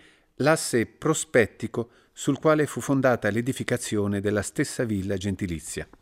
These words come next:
Questa serie di immagini ricche di un forte pathos narrativo rappresentano anche una piacevole esperienza visuale per l'osservatore,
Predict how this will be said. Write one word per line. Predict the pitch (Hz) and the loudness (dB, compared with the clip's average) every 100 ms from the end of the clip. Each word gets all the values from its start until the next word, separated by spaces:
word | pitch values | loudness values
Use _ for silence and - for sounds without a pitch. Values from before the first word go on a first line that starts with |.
| _ _ _ | _ _ _
Questa | - 143 160 | 2 4 6
serie | 190 190 147 127 110 | 6 6 8 6 6
di | 110 | 6
immagini | 107 123 120 98 98 92 | 6 8 6 4 2 2
ricche | 90 117 - | 2 2 0
di | 98 | 0
un | 95 90 | 0 0
forte | 127 120 - 95 | 0 0 2 0
pathos | - 120 123 117 101 | 2 0 0 -2 -6
narrativo | 104 95 - 110 160 160 131 117 - - _ _ - | -2 -2 0 0 2 2 2 -2 -6 -20 _ _ 0
rappresentano | 131 - 147 143 151 147 135 | 2 4 4 4 4 4 4
anche | 143 135 | 4 2
una | 123 117 | 2 2
piacevole | 127 - 135 120 110 | 0 0 2 4 2
esperienza | 95 110 110 123 113 110 | 2 0 2 2 2 0
visuale | 101 101 127 131 127 | -2 0 2 2 0
per | 110 110 | 0 -2
l'osservatore, | 107 - 113 98 95 104 90 90 | -2 0 0 0 -2 0 0 -2